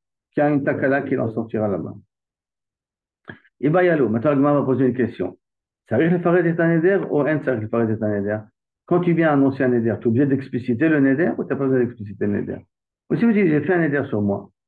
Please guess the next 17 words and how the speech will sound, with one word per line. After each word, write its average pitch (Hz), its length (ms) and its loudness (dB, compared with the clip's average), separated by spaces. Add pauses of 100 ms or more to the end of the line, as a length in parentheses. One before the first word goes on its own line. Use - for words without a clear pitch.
(220)
j'ai 143 80 2
des 175 140 4
difficultés 175 380 0
à 147 60 2
le 123 80 0
tenir, 110 460 0
est-ce 131 120 -4
que - 80 0
le 143 80 2
Rav 156 200 0
peut 139 60 -2
me 139 120 2
l'annuler ? 110 420 0 (300)
Le 127 80 -2
Rav 123 120 0
doit - 140 -2
entendre 139 520 0